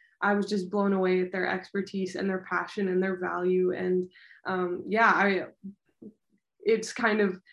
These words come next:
kind of funny how it came to be. And then this, this is kind of where I've set my sights, but I'm, I'm so glad to,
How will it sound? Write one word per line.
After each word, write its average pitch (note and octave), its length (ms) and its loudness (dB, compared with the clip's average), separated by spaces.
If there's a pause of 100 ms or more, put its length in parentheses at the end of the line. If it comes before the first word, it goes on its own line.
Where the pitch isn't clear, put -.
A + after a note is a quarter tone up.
(140)
kind A#3 160 4
of A3+ 80 2
funny G#3+ 280 2
how B3 160 4
it A3 100 0
came A3 220 0
to A3 80 -4
be. G3+ 220 0
And A3 140 2
then F3+ 140 4
this, F#3+ 380 -4
this G3 180 -2
is G3 100 -2
kind G3 220 0
of F#3 80 2
where F#3 200 2
I've F3+ 160 0 (280)
set G#3 220 2
my G3 100 4
sights, G3+ 480 0
but G3+ 180 6
I'm, F#3+ 420 2
I'm F#3+ 140 -2
so G3 240 0
glad F#3 300 0
to, F3+ 280 -2